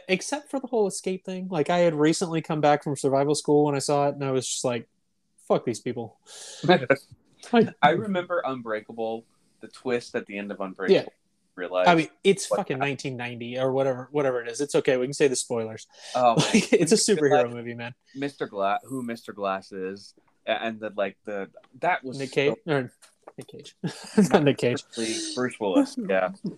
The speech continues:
Speaker 2: That was so masterfully done. I, I just, I remember coming out of
Speaker 1: Yeah,
Speaker 2: that.
Speaker 1: that Mister Glass is Nick Fury.
Speaker 2: Oh. We watched, we rented that. Um, that was a Blockbuster rental because the guy at Blockbuster, and I,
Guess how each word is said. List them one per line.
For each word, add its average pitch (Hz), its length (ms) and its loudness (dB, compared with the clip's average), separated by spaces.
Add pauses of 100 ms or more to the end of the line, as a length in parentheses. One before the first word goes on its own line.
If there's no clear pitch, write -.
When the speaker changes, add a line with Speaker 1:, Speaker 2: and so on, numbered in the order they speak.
(160)
Speaker 2:
That 175 180 6
was 139 140 -10
so 123 380 -8
masterfully 107 600 -10
done. 90 260 -10 (200)
I, 117 280 0
I 123 140 2
just, 127 340 -12 (440)
I 123 120 2
remember 131 440 -4
coming 110 300 -12
out 98 120 -6
of - 40 -4
Speaker 1:
Yeah, 127 80 0
Speaker 2:
that. 131 80 0
Speaker 1:
that 135 60 0
Mister 147 240 6
Glass 131 340 6
is 123 100 -2
Nick 127 200 -8
Fury. 131 300 -4 (480)
Speaker 2:
Oh. 107 420 -16 (680)
We 165 120 6
watched, 165 320 6
we 170 100 -2
rented 151 340 -6
that. 95 260 0 (140)
Um, 98 340 -12 (640)
that 123 160 -2
was 127 100 -12
a 127 60 -8
Blockbuster 98 720 -6 (420)
rental 101 300 -8
because 101 280 -10
the 104 100 -4
guy 101 260 6
at - 100 0
Blockbuster, 104 640 -2
and 104 100 -8
I, 98 180 -4